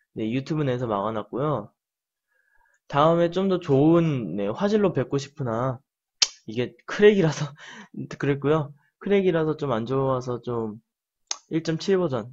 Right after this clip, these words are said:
네, 일 점 칠 버전으로, 네, 크랙 녹화를 했고요. 뭐 부족한 동영상 봐주셔서 감사합니다. 일단은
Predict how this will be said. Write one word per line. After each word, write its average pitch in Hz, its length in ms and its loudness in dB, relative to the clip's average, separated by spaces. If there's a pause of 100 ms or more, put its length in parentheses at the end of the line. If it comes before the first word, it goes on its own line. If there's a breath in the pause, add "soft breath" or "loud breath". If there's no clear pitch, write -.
네, 110 180 -10
일 151 140 -6
점 156 120 -8
칠 180 160 -2
버전으로, 143 600 -2
네, 104 200 -8
크랙 170 220 -4
녹화를 113 320 -8
했고요. 139 380 -6 (440 loud breath)
뭐 170 160 4
부족한 269 320 8
동영상 208 300 10
봐주셔서 156 420 6
감사합니다. 165 520 4
일단은 127 380 -2